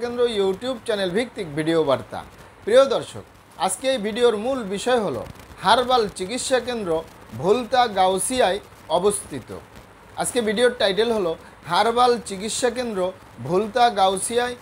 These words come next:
অবস্থিত। হারবাল চিকিৎসা কেন্দ্রের পক্ষ থেকে দেশে এবং প্রবাসে দীর্ঘ সাতাইশ বছরের অধিক সময় চিকিৎসা দিয়ে, সেবা দিয়ে,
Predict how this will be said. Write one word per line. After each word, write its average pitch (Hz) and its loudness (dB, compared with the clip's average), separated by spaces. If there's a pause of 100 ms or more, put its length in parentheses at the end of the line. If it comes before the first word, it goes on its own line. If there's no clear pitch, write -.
(320)
অবস্থিত। 214 0 (680)
হারবাল 233 2 (120)
চিকিৎসা 233 -6
কেন্দ্রের 220 -4 (100)
পক্ষ 165 -4 (120)
থেকে 180 0 (440)
দেশে 185 0 (100)
এবং 247 0 (140)
প্রবাসে 185 0 (380)
দীর্ঘ 226 0 (200)
সাতাইশ 214 -2
বছরের 233 -2 (140)
অধিক 202 -4 (100)
সময় 190 -2 (360)
চিকিৎসা 226 -2
দিয়ে, 202 4 (180)
সেবা 233 2
দিয়ে, 202 2